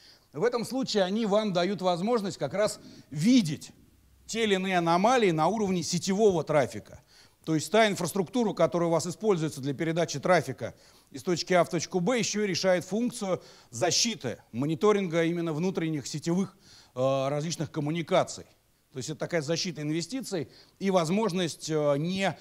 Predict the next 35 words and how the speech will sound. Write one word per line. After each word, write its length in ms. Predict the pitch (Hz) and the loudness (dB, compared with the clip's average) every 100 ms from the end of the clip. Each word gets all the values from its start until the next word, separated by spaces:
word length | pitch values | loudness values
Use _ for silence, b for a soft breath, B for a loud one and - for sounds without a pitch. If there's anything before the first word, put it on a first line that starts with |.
| B B | B B
э, 180 | 127 135 | -4 -2
делать 460 | 135 214 190 - - | 2 2 2 -2 -14
вторую 600 | - 190 190 247 220 160 | 6 8 8 6 2 0
наложенную 580 | 151 175 202 165 160 131 | 2 4 4 2 -2 -4
систему 420 | 143 - 170 160 | -6 -4 -2 -2
защиты 580 | 135 139 - 233 180 - B B | -2 -2 -2 -4 -6 -6 B B
именно 340 | 160 170 160 156 | -4 -2 -2 -4
с 160 | - | -6
внутренней 560 | 175 156 196 170 147 143 | -4 -2 -2 -2 -4 -4
сети. 480 | - 165 - 160 - _ _ b b b | -4 -6 -8 -10 -14 _ _ b b b
То 60 | 143 | -6
есть 120 | 170 | -4
вы 100 | 220 | -4
собираете 600 | 190 170 165 156 135 135 | -2 2 2 2 0 -6
flow, 520 | 151 208 269 269 214 | 0 2 4 2 0
там 200 | 156 131 | -2 -6
это 120 | 113 | -6
может 200 | 143 131 | -6 -6
быть 160 | 127 123 | -6 -6
нет 240 | 170 214 - | -4 -4 -2
flow 240 | 190 147 | -2 -2
или 100 | 127 | -2
I 100 | 127 | -4
P 100 | 139 | -4
fix, 400 | 127 190 - 160 | -6 -4 -6 -6
или 100 | 135 | -4
S 220 | 190 - | -4 -4
flow, 380 | 165 185 170 - b b b | -6 -4 -4 -6 b b b
и 80 | 156 | -4
дальше 580 | 151 254 254 - 202 170 | 4 6 6 4 2 2
специальное 640 | - 147 190 180 165 151 | 0 -2 4 4 4 0
средство 640 | 131 208 285 - 196 190 175 | 0 -2 -2 -2 2 2 2
N 160 | 185 | -2
T 300 | 170 190 196 | -4 -2 0
A 80 | 180 | 0